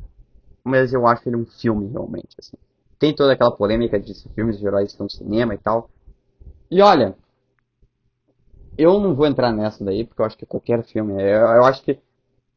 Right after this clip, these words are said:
o filme que preserva a arte, o, o cinema em si é uma arte, sabe assim, é, não tem como negar, o cinema é a arte,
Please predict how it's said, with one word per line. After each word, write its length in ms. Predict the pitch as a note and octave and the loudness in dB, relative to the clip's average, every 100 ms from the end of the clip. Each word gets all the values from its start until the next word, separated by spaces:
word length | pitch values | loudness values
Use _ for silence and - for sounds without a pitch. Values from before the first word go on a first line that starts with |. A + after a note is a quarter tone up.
| _ _ _ C#3 - | _ _ _ -20 -10
o 100 | E3 | -10
filme 360 | - G3 G#3 | 0 2 2
que 100 | F#3+ | 0
preserva 520 | - D3 B2+ B2+ A2 | 0 0 2 0 2
a 60 | G2+ | 0
arte, 420 | G2+ G2+ - - - | 2 0 -4 -18 -14
o, 300 | A#2 D#3 - | -14 -12 -16
o 40 | |
cinema 400 | E3 - F#3 G#3 | -8 -2 2 2
em 60 | F#3+ | 2
si 180 | - D#3 | -2 -2
é 60 | |
uma 180 | D#3 C#3+ | 0 0
arte, 400 | A2 G2+ - - - - - | -2 -2 -6 -14 -20 -20 -20
sabe 260 | - G2+ G2 | -12 -10 -10
assim, 220 | - G#2 - | -10 -14 -14
é, 440 | - - - - _ | -16 -14 -14 -16 _
não 120 | D3+ | -6
tem 140 | D#3 F#3+ | 0 0
como 180 | D#3+ | 0
negar, 320 | C#3 G#2 F#2+ - | -2 -2 -2 -6
o 60 | - | -12
cinema 420 | A#2 B2 D3 - | -6 -4 -4 -4
é 160 | A2+ B2+ | 0 2
a 80 | G#2 | 2
arte, 400 | G2 - _ | -2 -12 _